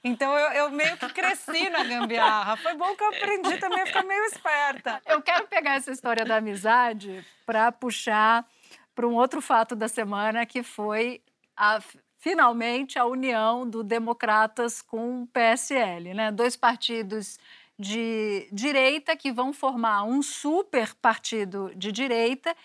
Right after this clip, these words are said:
Speaker 2: e que acabou mudando os ventos dessa, dessa formação partidária pras eleições. Todo mundo dava um pouco de, de barato de que, bom, esse casamento de jacaré com cobra não vai dar certo e tal, mas o fato é que está dando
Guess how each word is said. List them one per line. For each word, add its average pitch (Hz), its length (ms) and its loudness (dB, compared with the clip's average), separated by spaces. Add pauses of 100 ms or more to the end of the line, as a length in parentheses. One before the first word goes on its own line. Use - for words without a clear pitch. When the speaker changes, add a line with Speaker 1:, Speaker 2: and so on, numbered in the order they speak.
(380)
Speaker 2:
e 359 120 0
que - 120 -2
acabou 349 480 2
mudando 330 600 0
os 269 160 -2
ventos 285 840 -4
dessa, 240 960 2
dessa 254 280 -4
formação 392 540 -2
partidária 240 500 0
pras 285 180 -6
eleições. 311 800 -4 (840)
Todo 415 200 2
mundo 381 220 -2
dava 311 220 4
um 285 60 -2
pouco 294 340 0
de, 226 680 -2
de 214 680 -8
barato 247 540 4
de 220 140 -12
que, 240 80 -12
bom, 233 400 -2
esse 254 200 -4
casamento 240 680 0
de 214 140 -10
jacaré 240 400 0
com 226 160 -8
cobra 233 480 2
não 240 200 -6
vai 233 320 2
dar 196 220 -6
certo 262 720 -2
e 208 60 -10
tal, 294 280 2
mas 349 160 0
o 349 40 -8
fato 339 260 0
é 381 40 -2
que 403 100 -6
está 339 260 4
dando 240 460 -2